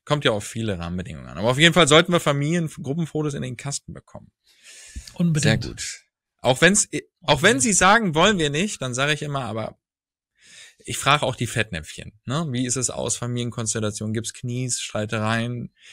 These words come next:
Speaker 1: Wenn ich das Gefühl habe, es
Speaker 2: Ja.
Speaker 1: ist eigentlich alles tutti und sie sagen, "Nee, wir wollen keine Familiengruppenfotos", sage ich, "Ah, lass uns die, die wichtigsten festhalten." Eltern, Geschwister, wenn,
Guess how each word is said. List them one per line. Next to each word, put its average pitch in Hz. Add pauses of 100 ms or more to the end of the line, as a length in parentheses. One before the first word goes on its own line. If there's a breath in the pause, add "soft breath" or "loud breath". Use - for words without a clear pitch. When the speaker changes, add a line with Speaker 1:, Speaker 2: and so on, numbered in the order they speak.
(100)
Speaker 1:
Wenn 120
ich 127
das 127
Gefühl 143
habe, 139
es 117
Speaker 2:
Ja. -
Speaker 1:
ist 123
eigentlich 160
alles 139
tutti 170
und 107
sie 110
sagen, 117
"Nee, 113
wir 110
wollen 131
keine 107
Familiengruppenfotos", 113
sage 120
ich, - (160)
"Ah, 123
lass 135
uns 135
die, 131
die 131
wichtigsten 127
festhalten." 98 (500 soft breath)
Eltern, 104
Geschwister, 104
wenn, 104